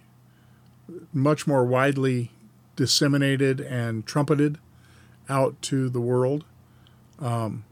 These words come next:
I think copies of it should be sent to, you know, your state senator, your governor,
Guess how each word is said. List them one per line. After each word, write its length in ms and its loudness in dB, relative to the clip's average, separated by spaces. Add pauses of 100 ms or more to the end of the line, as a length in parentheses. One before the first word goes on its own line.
(1500)
I 80 0
think 200 0
copies 440 0
of 140 2
it 160 -2
should 200 -6
be 100 -2
sent 420 -2
to, 380 -2 (880)
you 100 -4
know, 160 -8 (140)
your 120 -2
state 300 2
senator, 460 0 (580)
your 300 -2
governor, 540 2